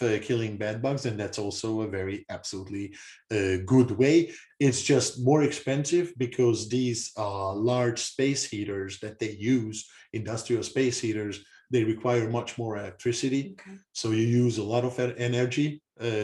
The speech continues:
Speaker 1: to do that and a lot of fans. And also it's, it's very hard sometimes to make,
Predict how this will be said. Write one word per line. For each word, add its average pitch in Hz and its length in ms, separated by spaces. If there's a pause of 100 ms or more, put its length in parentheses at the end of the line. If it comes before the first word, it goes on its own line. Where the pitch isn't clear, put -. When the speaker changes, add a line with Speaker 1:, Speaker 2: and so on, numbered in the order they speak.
Speaker 1:
to 113 80
do 117 180
that 120 200
and 98 140
a 101 40 (120)
lot 117 100
of 107 80
fans. 143 580 (460)
And 139 160
also 196 440
it's, - 320
it's 147 220
very 156 420
hard 135 880 (320)
sometimes 123 760
to 123 120
make, 123 360